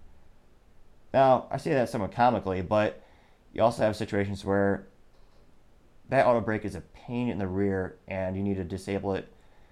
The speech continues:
If you ever go to a track, there are a lot of accidents caused because those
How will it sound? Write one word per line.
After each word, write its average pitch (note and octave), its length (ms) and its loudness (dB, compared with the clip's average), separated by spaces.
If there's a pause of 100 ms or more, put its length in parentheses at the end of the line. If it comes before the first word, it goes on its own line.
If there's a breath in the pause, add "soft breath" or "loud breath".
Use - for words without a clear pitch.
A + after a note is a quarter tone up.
(380 soft breath)
If B2+ 100 -8
you C3 60 2
ever D#3 100 4
go D#3+ 160 2
to G2+ 60 4
a E2+ 80 -2
track, - 680 0 (1120)
there A#2+ 140 2
are D3 40 6
a C#3 40 6
lot C3+ 160 6
of G2+ 40 6
accidents B2+ 360 0
caused C3 380 2
because G#2+ 340 -4
those G2 320 -4